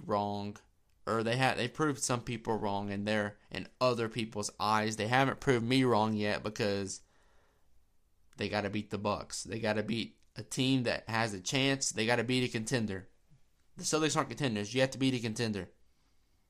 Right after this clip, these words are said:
And on to the last topic of today. Why the Bucks will win the N B A championship?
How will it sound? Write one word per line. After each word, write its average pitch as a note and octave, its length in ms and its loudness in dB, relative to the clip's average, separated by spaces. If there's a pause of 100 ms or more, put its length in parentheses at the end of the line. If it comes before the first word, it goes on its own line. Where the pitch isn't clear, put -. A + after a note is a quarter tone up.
(2000)
And G#2+ 120 -4
on G2+ 180 0
to A2 140 -4
the G2+ 100 -2
last A#2+ 640 -2 (240)
topic G#2+ 640 -6 (480)
of G2+ 480 -6 (1120)
today. B2+ 560 -2 (1900)
Why C3+ 160 8
the E3+ 120 4
Bucks C#3+ 260 4
will C3+ 80 4
win B2+ 100 4
the A#2+ 80 2
N A#2 140 0
B A2+ 120 2
A A2 60 2
championship? G#2 640 0